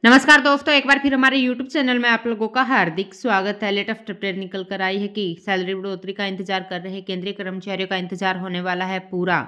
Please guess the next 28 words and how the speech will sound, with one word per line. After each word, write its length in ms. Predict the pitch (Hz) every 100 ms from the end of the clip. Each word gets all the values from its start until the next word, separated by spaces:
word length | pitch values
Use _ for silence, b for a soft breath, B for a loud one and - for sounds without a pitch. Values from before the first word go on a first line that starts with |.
| B B B B
केंद्रीय 300 | 269 254 247
कर्मचारियों 520 | 277 240 226 233 214 208
के 120 | 220
लिए 140 | 208
आ 200 | 208 190
गई 180 | 190 202
है 140 | 196
बड़ी 180 | 185 196
खुशखबरी, 640 | 196 180 175 - 180 190 185
सैलरी 720 | 196 185 190 196 202 208 233
में 180 | 202 185
होने 320 | 180 180 190
जा 240 | 190 185
रही 200 | 180 180
है 100 | 196 175
जबरदस्त 680 | 190 180 165 196 196 - _
बढ़ोतरी। 580 | 170 175 175 180 165 - B B B 196
तो 60 |
दोस्तों, 340 | 185 202 214 190
हम 200 | 202 196
आपको 300 | 185 - 196
सब 200 | 202 175
डिटेल 300 | 175 190 185
में 140 | 175
बताएंगे 480 | 175 185 190 196 185
कि 160 | 190 185
केंद्र 340 | 196 185 190
सरकार 420 | 196 170 180 180